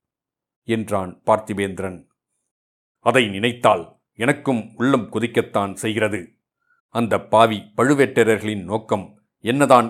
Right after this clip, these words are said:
என்று தெரியவில்லை. எத்தனை நாள் இதையெல்லாம் சகித்துக் கொண்டிருப்பது?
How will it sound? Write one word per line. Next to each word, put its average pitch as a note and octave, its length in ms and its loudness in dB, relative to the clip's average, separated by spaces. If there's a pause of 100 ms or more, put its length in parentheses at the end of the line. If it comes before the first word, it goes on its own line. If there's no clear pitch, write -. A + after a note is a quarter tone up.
என்று G#2+ 280 -2
தெரியவில்லை. G#2 560 -2 (720)
எத்தனை D3+ 360 2
நாள் A#2+ 220 4 (120)
இதையெல்லாம் A2 600 0
சகித்துக் C#3+ 460 -4
கொண்டிருப்பது? B2 520 2